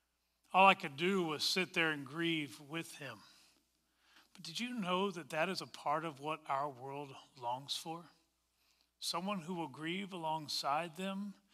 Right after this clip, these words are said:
and not tell them just to get over it, but will love them in spite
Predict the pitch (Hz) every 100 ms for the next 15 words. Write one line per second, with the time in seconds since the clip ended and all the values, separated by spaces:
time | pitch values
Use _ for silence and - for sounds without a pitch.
0 | - - - - 151 185 220 202 202 208
1 | 208 220 180 196 - 165 190 190 175 202
2 | 190 208 208 - - 156 160 147 156 160
3 | 180 175 160 185 185 180 151 151 139 -
4 | - 165 147 131 -